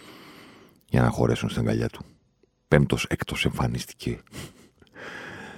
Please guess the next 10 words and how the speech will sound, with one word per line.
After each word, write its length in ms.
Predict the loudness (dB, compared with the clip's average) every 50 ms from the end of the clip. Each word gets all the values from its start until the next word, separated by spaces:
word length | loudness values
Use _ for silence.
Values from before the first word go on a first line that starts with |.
| -18 -20 -20 -20 -20 -20 -20 -20 2
ο 120 | 4 6
Αγουέρο. 520 | 6 6 6 6 6 6 6 4 2 -2 -4 _ _ _ _ _ _ _ _ _ _ _ _ _ _
Φοβερός. 720 | _ 0 2 2 4 4 4 4 4 2 0 0 -6 -12 -16 _ _ _ _ _ _ _ _ _ _ _ _ _ _ _
Καταπληκτικός. 840 | 2 2 4 4 2 2 -2 -4 -4 -6 -2 0 0 0 -2 -6 -12 -20 _ _ _ _ _ _ _ _ _ _ _ _ _ _ _ _ _ _ _ _ _ _ _ _ _
Και 100 | -2 4
πόσο 220 | 6 6 6 8
ταιριαστό. 540 | 6 6 4 4 2 0 0 -2 -2 -4 -4 -12 _ _ _ _ _ _ _ _ _ _ _ _ _ _ _ _ _ _ _ -6 -6
Όταν 220 | 0 2 4 4
στο 140 | 4 2 2
τέλος, 480 | 4 6 6 6 4 2 0 -2 -10